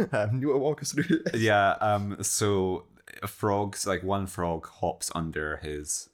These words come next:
Speaker 2: his car, and I'm already, like, I'm starting to laugh. Like, I,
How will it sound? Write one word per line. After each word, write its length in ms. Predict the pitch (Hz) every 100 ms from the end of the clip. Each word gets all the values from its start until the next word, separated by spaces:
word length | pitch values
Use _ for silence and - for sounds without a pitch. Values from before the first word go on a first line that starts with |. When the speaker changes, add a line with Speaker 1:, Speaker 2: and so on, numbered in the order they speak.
| -
Speaker 2:
his 180 | 80
car, 460 | - - 76 71 73 _ _ _ _ _ -
and 560 | 85 80 80 80 78 80 -
I'm 220 | - 85 80
already, 480 | 76 73 71 73 -
like, 140 | - -
I'm 200 | 73 -
starting 320 | - 62 60
to 100 | -
laugh. 240 | - 64 -
Like, 160 | 71 73 -
I, 140 | 85